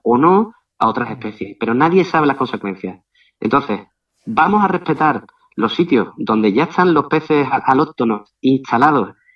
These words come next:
y no causan daño, y además incluso en muchos, muchos sitios se han equilibrado las poblaciones con las de peces autóctonos, que eso también es importante saberlo, y también un control y una vigilancia, por favor, una vigilancia.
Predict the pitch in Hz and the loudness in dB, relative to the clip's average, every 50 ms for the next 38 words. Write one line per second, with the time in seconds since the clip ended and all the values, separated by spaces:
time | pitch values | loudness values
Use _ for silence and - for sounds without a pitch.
0 | _ _ _ - 214 214 185 180 180 185 185 180 170 - 147 120 120 143 165 160 | _ _ _ 2 4 6 6 4 4 4 2 2 2 0 0 0 2 2 2 2
1 | 160 139 135 165 202 - _ _ _ _ _ _ _ _ _ _ - 127 113 117 | 2 0 0 -2 -4 -10 _ _ _ _ _ _ _ _ _ _ 0 2 2 2
2 | 156 156 151 117 - - - - 117 110 117 123 - 147 147 - - - _ - | 2 2 0 0 0 0 0 0 0 0 0 0 0 -2 -2 -2 -4 -10 _ -4
3 | 160 143 - 165 147 117 104 - - - - 208 - - - - - _ - 139 | -4 -4 -2 -2 -2 -2 -2 -2 -2 0 0 0 -2 -6 -12 -20 -4 _ 2 2
4 | 117 - 135 127 127 120 143 160 160 147 131 - - 120 120 113 - 175 180 160 | 4 4 4 4 6 4 4 2 0 -2 -4 -4 -2 -2 -4 -2 0 0 0 0
5 | - - - - 123 117 120 123 113 110 113 - - 180 - - 127 135 147 147 | -2 -4 -2 0 2 2 4 2 2 0 -2 -2 -4 -4 -2 -2 -2 0 0 0
6 | 151 - - - - - 143 143 180 180 - 127 123 - 147 127 110 107 127 156 | -2 -6 -8 -6 -6 -2 -2 0 -2 -2 -4 -6 -6 -4 -4 -2 0 2 2 2
7 | 156 151 135 - 131 - - 165 165 120 113 - - 120 139 151 139 131 131 156 | 2 0 -2 -2 -2 0 0 0 0 -2 -6 -8 -8 -6 -4 -2 -2 -2 -2 -4
8 | - - _ _ _ _ _ _ _ _ _ _ _ _ - 185 196 165 123 110 | -6 -12 _ _ _ _ _ _ _ _ _ _ _ _ 4 4 6 4 2 0
9 | - _ _ - 104 95 104 147 180 160 - - - - _ - 131 143 151 147 | -6 _ _ -2 0 2 2 2 2 2 0 -4 -10 -8 _ 2 4 4 4 4
10 | 165 156 151 147 156 175 180 180 170 143 147 143 147 131 139 139 143 170 175 - | 4 2 4 4 2 2 2 2 2 2 2 2 2 2 2 2 2 0 -2 -2
11 | - 123 104 92 104 - - 90 98 123 143 135 - - - 123 139 147 147 160 | -4 -6 -4 -4 -6 -6 -6 -4 -4 -4 -6 -6 -8 -6 -4 -2 0 0 0 0
12 | 151 151 135 139 165 190 - - 127 107 - | 0 0 0 0 -2 -4 -4 -6 -6 -8 -8